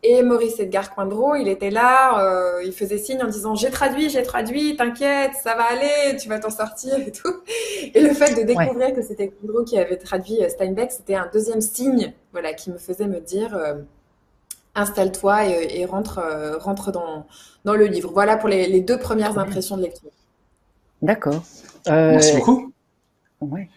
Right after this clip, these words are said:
Speaker 3: Euh, tu voulais dire quelque chose, Pierrot ? Excuse-moi, je t'ai
Speaker 2: Bah non, mais c'était, c'était de dire que là, il y a pas mal de questions qui, qui, qui, qui viennent, euh, et qui, et qui parlent de la, hum, de la place des femmes, euh, comme absentes,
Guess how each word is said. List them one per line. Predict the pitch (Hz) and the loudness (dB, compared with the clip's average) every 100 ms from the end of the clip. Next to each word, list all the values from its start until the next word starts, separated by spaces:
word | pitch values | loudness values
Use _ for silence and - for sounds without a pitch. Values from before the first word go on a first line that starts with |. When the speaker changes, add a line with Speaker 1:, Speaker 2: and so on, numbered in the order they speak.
| _ _ _ _ _ _ - | _ _ _ _ _ _ 2
Speaker 3:
Euh, | 151 | 4
tu | 147 | 4
voulais | 165 | 6
dire | 156 | 4
quelque | 156 | 4
chose, | 165 | 0
Pierrot ? | - 131 | 2 2
Excuse-moi, | 131 - 113 | 2 0 -4
je | 110 | -4
t'ai | - 110 110 113 | -4 -4 -4 -2
Speaker 2:
Bah | 151 | 2
non, | 170 254 | 4 4
mais | 254 | 4
c'était, | 175 175 175 | 2 0 0
c'était | 175 170 170 | -2 -2 0
de | 165 | 0
dire | 208 | 0
que | - | 0
là, | 170 | -2
il | 196 | 0
y | |
a | 180 | -2
pas | 180 | -2
mal | 185 175 | -2 -2
de | |
questions | 170 180 - 208 | 0 -4 -2 -4
qui, | 208 175 165 | -4 -4 -4
qui, | - 151 139 131 | -6 -4 -2 -4
qui, | 135 131 120 | -6 -6 -6
qui | - 127 | -8 -4
viennent, | 135 220 185 - - _ - | -2 0 0 -2 -10 _ 0
euh, | 139 135 147 | 4 4 4
et | 147 | 0
qui, | 151 143 | -2 -2
et | 247 | -4
qui | - 147 | -4 -2
parlent | 202 180 | 0 2
de | 151 | 0
la, | 139 | 0
hum, | 135 127 120 117 120 - - _ - | 0 0 0 -2 -6 -12 -20 _ -4
de | 131 | 0
la | 123 120 | 0 0
place | 185 180 151 | 0 0 2
des | |
femmes, | 139 190 185 147 147 - | 0 0 0 0 -2 -8
euh, | 131 | -4
comme | 151 143 147 | 0 2 0
absentes, | 170 - 170 165 - | -4 -2 -2 -4 -10